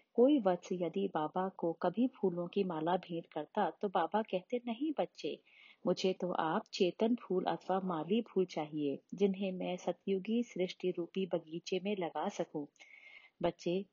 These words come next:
साधु और महात्मा लोग ही जन्म जन्मांतर आप आत्माओं से फलों और पुष्पमालाओं की भेंट लेते आए हैं, परंतु मैं कोई साधु सन्यासी नहीं हूँ। मैं तो आप सभी आत्माओं का पिता हूँ। मैं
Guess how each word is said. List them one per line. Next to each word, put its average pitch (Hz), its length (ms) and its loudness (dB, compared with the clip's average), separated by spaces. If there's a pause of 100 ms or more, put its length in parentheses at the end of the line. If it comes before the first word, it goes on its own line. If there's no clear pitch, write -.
(160)
साधु 196 520 2
और 180 280 4
महात्मा 175 540 -2
लोग 196 260 0
ही 208 140 2
जन्म 175 320 0
जन्मांतर 165 800 -2
आप 175 260 -4 (100)
आत्माओं 165 520 -2
से 165 400 -4 (100)
फलों 190 360 2 (500)
और 185 320 6 (120)
पुष्पमालाओं 175 760 2
की 214 240 0
भेंट 180 380 -2
लेते 165 320 4
आए 151 340 -2
हैं, 139 180 -2 (200)
परंतु 175 360 2
मैं 180 200 -4
कोई 220 180 4
साधु 185 420 -2
सन्यासी 190 560 0
नहीं 202 360 2
हूँ। 170 240 0 (500)
मैं 165 160 2
तो - 240 -2
आप 214 200 4
सभी 190 320 0
आत्माओं 165 500 -2
का 220 160 0
पिता 175 300 -2
हूँ। 185 320 -2 (420)
मैं 202 220 2